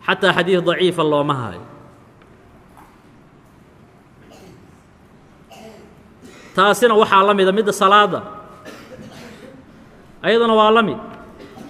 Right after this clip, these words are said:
Niyya sideedaba maxalkeedu waa qalbiga. Qofkana asaan niyeysanaya uma baahna in loo meeriyo. Niyaduna wax u baahan in la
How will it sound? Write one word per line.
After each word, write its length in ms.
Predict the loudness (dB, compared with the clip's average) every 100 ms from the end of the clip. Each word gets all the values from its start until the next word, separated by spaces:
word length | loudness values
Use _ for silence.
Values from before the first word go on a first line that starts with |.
| -20 -20 -20 -8
Niyya 300 | -2 2 2
sideedaba 520 | 2 2 2 4 0
maxalkeedu 580 | -2 0 -2 0 0 0
waa 140 | 0 0
qalbiga. 380 | -2 -4 -10 -14 -20 -20 -20 -20 -20 -20 _ -20 -20 -20 -20 -20 _ _ -20 -20 -20 -20 -20 -20 _ _ -6
Qofkana 380 | -4 0 0 0
asaan 320 | 0 0 0
niyeysanaya 640 | 2 2 2 0 0 0
uma 180 | 0 0
baahna 300 | 2 0 0
in 160 | -2 2
loo 140 | 2
meeriyo. 460 | 2 0 -2 -4 -10 -18 -20 -20 -20 -20 -20 -20 -20 -20 -20 _ _ -20 -20 -20 _ _ -10
Niyaduna 440 | 0 4 6 6 4
wax 140 | 2
u 100 | 0
baahan 360 | 2 2 4 0
in 120 | 0
la 80 | 0